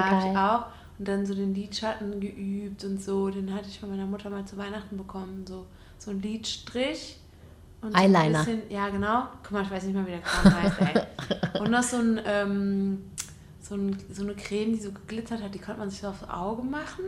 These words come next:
Speaker 1: Das hab ich so im Set bekommen.
Speaker 2: Schön, dass du es gerade vormachst.
Speaker 1: Ja, wie immer halt.
Speaker 2: Mit leicht tupfendem kleinen
Speaker 1: Ach,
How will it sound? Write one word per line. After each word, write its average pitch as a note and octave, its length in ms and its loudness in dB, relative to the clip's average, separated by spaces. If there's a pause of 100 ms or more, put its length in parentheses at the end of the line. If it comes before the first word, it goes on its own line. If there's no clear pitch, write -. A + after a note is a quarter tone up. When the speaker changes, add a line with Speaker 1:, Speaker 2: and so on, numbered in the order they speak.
(140)
Speaker 1:
Das B3+ 120 -14
hab - 140 -12
ich - 80 -12
so G#3 60 -10
im G3 100 -10
Set - 300 -10
bekommen. - 380 -14
Speaker 2:
Schön, G#3 280 2
dass F3 140 4
du F3+ 80 6
es F3+ 140 4
gerade D#3+ 260 0
vormachst. E3 540 6
Speaker 1:
Ja, A3+ 220 6
wie A3+ 120 -2
immer A3+ 280 2
halt. F#3 220 -2 (960)
Speaker 2:
Mit F#3 140 6
leicht G3+ 280 10
tupfendem A#3 600 6
kleinen C4 600 8 (100)
Speaker 1:
Ach, A3 120 2